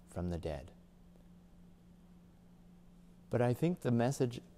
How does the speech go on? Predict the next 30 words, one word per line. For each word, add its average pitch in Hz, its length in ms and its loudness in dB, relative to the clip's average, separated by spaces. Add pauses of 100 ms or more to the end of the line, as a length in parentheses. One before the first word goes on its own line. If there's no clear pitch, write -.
(420)
I 107 140 8
would 120 200 2
like 107 200 2
to 113 80 -6
share 98 260 0
with 95 200 -2
you 104 80 0
today, 95 320 0
my 85 160 -2
friends, 90 520 -4
is 101 200 -2
really 135 300 4
this 110 260 -2
moment 117 380 0
of 85 140 -2 (420)
desperation 104 840 0
that 82 160 -6
Jesus 98 420 -6
feels 98 560 -8 (1200)
and 104 300 -2
how 113 400 0
he 113 200 0
feels 131 680 0
like 98 180 0
no 123 240 4
one 147 320 2
can 120 200 -4
help 110 320 -4
him. 76 180 -8
Like, 80 340 -8